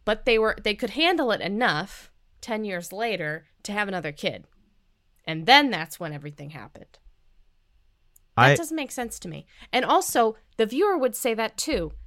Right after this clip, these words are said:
Speaker 1: The viewer who's watching would say, "That's kinda weird. That doesn't make sense to me." And the movie accounts for this, but, like, fifty minutes into the runtime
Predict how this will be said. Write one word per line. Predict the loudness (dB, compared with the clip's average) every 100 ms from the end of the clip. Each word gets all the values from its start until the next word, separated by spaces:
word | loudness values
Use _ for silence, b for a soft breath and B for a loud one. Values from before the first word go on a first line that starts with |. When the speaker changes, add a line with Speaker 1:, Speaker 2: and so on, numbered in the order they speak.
| -14
Speaker 1:
The |
viewer | -8 -4 -4
who's | -4 -6
watching | -2 -4 -4 -4
would | -4
say, | -2 -4 0
"That's | -2 -2
kinda | -6 -4 -2
weird. | -2 -2 -4 -4
That | -4
doesn't | -4 -6 -4
make | -4
sense | -6 -6 -6
to | -6
me." | -8 -10 b b b b
And | -4
the | -4
movie | -2 -4
accounts | -2 0 0 0
for | -2
this, | 0 -2 -6 b 2
but, | 4
like, | 4 2 -4
fifty | -6 0 0 0 0
minutes | 2 0 0
into | -4 -4
the | -4
runtime | -4 -6 -10 -14